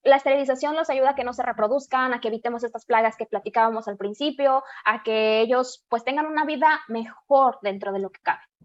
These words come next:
Y la otra es que, bueno, también me gusta, me gustaría compartir que uso la copa menstrual, y esto, aunque puede ser un tabú de repente para muchos temas o para muchas mujeres, es algo que a mí me ha parecido muy cómodo,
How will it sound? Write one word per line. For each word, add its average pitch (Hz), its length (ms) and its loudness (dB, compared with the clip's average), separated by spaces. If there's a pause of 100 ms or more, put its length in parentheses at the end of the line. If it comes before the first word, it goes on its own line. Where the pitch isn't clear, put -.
(320)
Y 269 120 -2
la 302 160 8
otra 349 520 6
es 294 180 -8
que, 311 520 -2 (320)
bueno, 269 380 2
también 254 260 -2
me 277 60 -2
gusta, 277 400 0
me 240 120 -6
gustaría 240 240 -2
compartir 254 380 -4
que 262 140 -2
uso 254 200 -2
la 240 100 -2
copa 240 200 -4
menstrual, 349 340 4 (360)
y 254 100 0
esto, 254 260 0
aunque 254 260 0
puede 285 280 2
ser 262 200 0
un 254 160 -4
tabú 254 240 0
de 254 80 -2
repente 247 400 -6
para 220 220 0
muchos 233 340 -10
temas 240 300 -2
o 208 80 -12
para 208 180 -2
muchas 233 240 -8
mujeres, 277 460 -2
es 247 120 -10
algo 247 220 -4
que - 80 -12
a 208 40 -10
mí 247 120 -4
me 262 100 -2
ha - 40 -10
parecido 240 400 -2
muy 262 260 -4
cómodo, 349 400 4